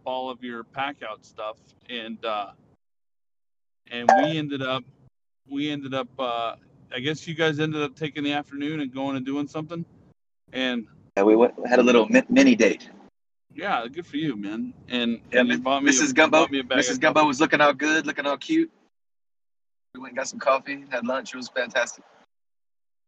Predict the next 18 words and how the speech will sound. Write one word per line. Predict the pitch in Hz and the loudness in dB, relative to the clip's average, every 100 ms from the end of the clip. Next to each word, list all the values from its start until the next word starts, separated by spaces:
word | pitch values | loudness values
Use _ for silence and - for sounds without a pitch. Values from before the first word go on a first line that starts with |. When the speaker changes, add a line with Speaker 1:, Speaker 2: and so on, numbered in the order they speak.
| _ _ | _ _
Speaker 1:
Good. | 110 95 _ _ _ _ _ _ _ _ _ _ _ _ _ | -14 -14 _ _ _ _ _ _ _ _ _ _ _ _ _
Speaker 2:
Thank | - - | -4 -2
you. | 98 | -4
Speaker 1:
Good. | 120 | -4
What's | 131 185 | -2 0
it | 277 | 4
like? | 185 190 - 175 | 4 4 -2 -4
What's | 180 220 | -2 0
it | |
like | 165 175 175 | 2 2 2
without | 151 147 | -2 -2
the | - | -10
kids, | 151 147 - | -10 -10 -12
man, | 104 113 | -16 -10
when | 113 | -10
you | 110 | -10
do | 113 | -8
that? | 113 98 | -8 -8